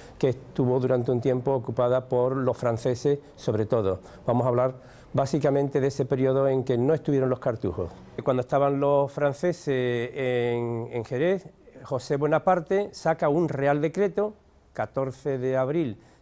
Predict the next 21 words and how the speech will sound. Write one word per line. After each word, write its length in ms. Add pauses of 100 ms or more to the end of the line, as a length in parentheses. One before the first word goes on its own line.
de 120
mil 160
ochocientos 760
diez, 300 (460)
y 160
en 80
ese 200
real 220
decreto 400
dice 340
que 160
todas 460
las 100
pertenencias 680
del 200
convento, 500
del 140
monasterio 400
de 40
la 80
Cartuja, 400